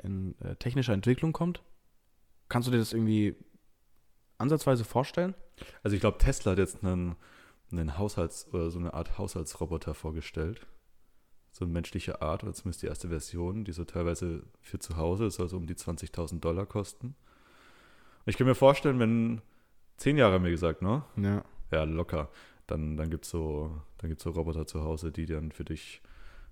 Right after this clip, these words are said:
Speaker 2: keine Ahnung, Sachen erledigen und so. Also wenn man davon ausgeht, man geht ja immer davon aus,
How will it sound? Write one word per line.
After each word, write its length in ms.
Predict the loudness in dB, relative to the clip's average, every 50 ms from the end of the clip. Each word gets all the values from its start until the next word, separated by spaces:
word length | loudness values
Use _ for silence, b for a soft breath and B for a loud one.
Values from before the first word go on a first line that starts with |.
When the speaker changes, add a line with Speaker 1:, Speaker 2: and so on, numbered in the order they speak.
| -18 -14 -10
Speaker 2:
keine 160 | -10 -8 -6
Ahnung, 220 | -6 -6 -6 -4
Sachen 240 | -4 -4 -4 -4 -4
erledigen 400 | -6 -4 -4 -4 -4 -6 -6 -8
und 100 | -8 -8
so. 200 | -8 -8 -10 -10 -12 -16 -20 -20 -20 -20 -20 _ -20 B B B B B B B 2
Also 140 | 6 8
wenn 80 | 8 8
man 80 | 10 10
davon 180 | 8 8 8
ausgeht, 220 | 4 2 4 4 4
man 80 | 4 4
geht 140 | 4 2
ja 60 | 2 2
immer 180 | 2 2 4
davon 300 | 4 4 2 2 -2 -2
aus, 440 | 0 2 4 4 4 2 0 -6 b